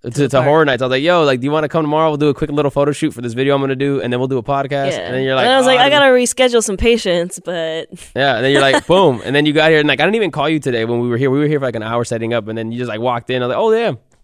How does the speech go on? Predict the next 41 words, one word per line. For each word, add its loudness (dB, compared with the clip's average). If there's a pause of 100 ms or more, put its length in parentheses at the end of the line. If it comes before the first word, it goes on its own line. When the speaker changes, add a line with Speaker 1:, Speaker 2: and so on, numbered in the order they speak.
(140)
Speaker 1:
So, -6
like, -2
yeah, 2
I'm, -10 (440)
and 0
it's, -4
it's -14
a -8
little, -2
nice -4
little -4
drive. 0 (500)
So -2
I -10
appreciate -4
you -8
coming -6
through. -8 (260)
So 0 (160)
what 0
else 0
do -2
you -2
have 0 (120)
in -4
the 0
works -4 (200)
coming? -8 (720)
Speaker 2:
Uh, -2
let's -4
see. -4
I -2
am -2
working 0
on 0
Stranded, 0
which -4
is -12
that -6
piano -6
song. -4